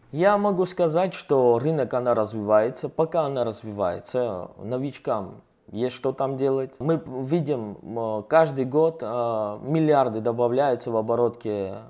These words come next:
у маркетплейсов. В тот момент, когда не будет добавляться, не будет столько оборотки, а, э, думаю, э, тогда и, э, не, не стоит новичкам туда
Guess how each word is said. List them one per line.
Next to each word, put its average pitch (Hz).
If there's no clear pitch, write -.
у 113
маркетплейсов. 127
В -
тот 196
момент, 170
когда 131
не 160
будет 151
добавляться, 135
не 117
будет 139
столько 131
оборотки, 120
а, 101
э, 117
думаю, 139
э, 110
тогда 135
и, 120
э, 95
не, 127
не 131
стоит 131
новичкам 120
туда 110